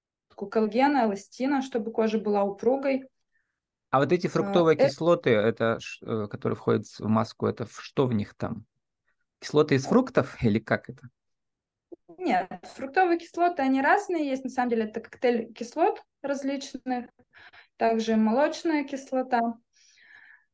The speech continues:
Speaker 1: Э, здесь, э, принцип такой, что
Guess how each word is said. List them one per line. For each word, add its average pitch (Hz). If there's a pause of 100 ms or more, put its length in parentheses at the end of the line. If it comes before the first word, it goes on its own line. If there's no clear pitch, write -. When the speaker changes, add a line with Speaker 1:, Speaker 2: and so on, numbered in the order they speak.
(160)
Speaker 1:
Э, 202 (400)
здесь, 302
э, 247
принцип 302
такой, 294
что 233